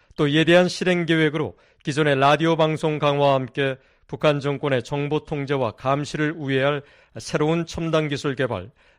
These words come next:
그리고 북한 내 시장의 힘을 활용하는 방법을 모색해야 한다고 제의했습니다. 한국국민통일방송의 이광백 대표는 북한에 대한 기존의 대화와 협력,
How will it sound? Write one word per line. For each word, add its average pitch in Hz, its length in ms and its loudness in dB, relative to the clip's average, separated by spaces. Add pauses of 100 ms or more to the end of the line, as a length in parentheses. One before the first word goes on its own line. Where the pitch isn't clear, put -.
(140)
그리고 131 200 -4
북한 151 400 -2
내 160 100 4
시장의 151 460 -2
힘을 170 400 -4
활용하는 147 380 -2
방법을 135 420 -2 (320)
모색해야 135 600 -2
한다고 117 480 -8
제의했습니다. 101 760 -12 (760)
한국국민통일방송의 165 1300 0
이광백 156 480 0
대표는 143 460 -6 (500)
북한에 160 300 2
대한 151 240 2
기존의 165 420 0
대화와 151 520 2
협력, 139 460 -8